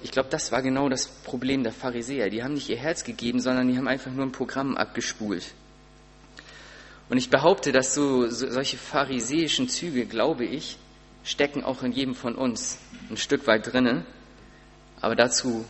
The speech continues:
sage ich später mehr. Also jetzt liegt der Pharisäer mit Jesus zu Tisch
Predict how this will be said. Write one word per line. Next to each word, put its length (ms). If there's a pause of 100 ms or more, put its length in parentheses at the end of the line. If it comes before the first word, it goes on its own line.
(380)
sage 220
ich 60
später 300
mehr. 180 (2000)
Also 220
jetzt 260
liegt 240
der 100
Pharisäer 540
mit 180
Jesus 320
zu 120
Tisch 400